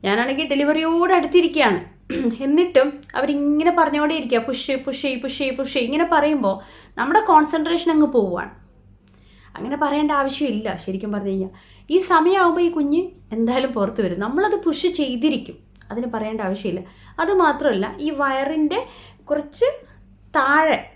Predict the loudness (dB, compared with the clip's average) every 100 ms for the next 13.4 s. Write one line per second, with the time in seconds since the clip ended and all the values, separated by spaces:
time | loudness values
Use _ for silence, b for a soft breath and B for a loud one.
0 | -2 0 2 0 -2 -2 -2 0 0 -2
1 | -4 -2 0 0 0 0 -2 -2 -2 -4
2 | -2 2 2 2 -2 -2 -4 -2 -2 -2
3 | -4 -4 0 2 2 0 -2 -2 -4 -8
4 | -4 -2 -2 -4 -6 -4 -4 -4 -4 -6
5 | B B B -2 2 2 0 -2 -2 -6
6 | -14 -20 B B B 4 6 4 2 -2
7 | -4 -2 0 2 0 -2 -4 -6 -6 -4
8 | -2 0 0 2 2 2 0 -2 0 0
9 | 2 2 2 0 -2 -2 -4 -4 -4 -2
10 | -2 -4 -6 -8 -8 -2 0 0 -4 -6
11 | -14 b b b b b b -4 -2 0
12 | -2 -2 -2 -2 -2 0 -2 -4 -4 -2
13 | 0 0 -2 -4